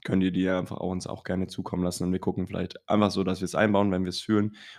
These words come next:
und wenn es uns auch selbst was bringt und da quasi auch nochmal neue Sichtweise drauf bringt, dass, ähm, dass wir es dann auch einbauen können. Hätte ich persönlich auch Bock drauf.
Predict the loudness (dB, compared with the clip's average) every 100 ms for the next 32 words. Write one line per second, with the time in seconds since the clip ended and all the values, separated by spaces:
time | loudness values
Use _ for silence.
0 | -4 0 2 2 0 -4 -4 -8 -8 -10
1 | -8 -6 -6 -6 -10 0 2 4 0 -2
2 | -2 -2 -4 _ -8 -8 -6 -6 -4 -4
3 | -4 -4 -4 -2 -2 -2 -4 -4 -6 -6
4 | -6 -4 -2 -2 -6 -18 -20 _ -10 -8
5 | -6 -6 -4 -6 -8 -8 -8 -8 -8 -8
6 | -8 -6 -4 -4 -6 -6 -6 -8 -8 -8
7 | -6 -6 -8 -8 -12 -6 -6 -8